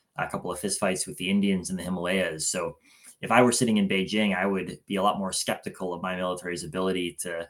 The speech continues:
actually successfully carry out any sort of operation against Taiwan. And if I did, I'd be a lot more worried about the, the Western response, because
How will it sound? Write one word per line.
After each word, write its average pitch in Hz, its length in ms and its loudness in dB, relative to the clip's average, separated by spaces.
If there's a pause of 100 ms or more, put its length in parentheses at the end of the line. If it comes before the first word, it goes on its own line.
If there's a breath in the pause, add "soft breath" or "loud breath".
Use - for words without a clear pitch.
actually 98 320 -4
successfully 95 640 -4
carry 92 300 -2
out 90 200 0
any 90 120 -8
sort - 160 -10
of 87 60 -2
operation 87 440 -6
against 82 400 -8 (300 soft breath)
Taiwan. 104 440 6
And 98 80 4
if 95 80 -4
I 98 80 0
did, 123 280 8
I'd 95 160 4
be - 260 -2 (200 soft breath)
a - 40 -8
lot 208 140 4
more 202 120 2
worried 214 320 4
about 95 340 0
the, 90 360 -2 (240)
the 101 80 0
Western 101 400 0
response, 98 580 -2
because 95 440 -4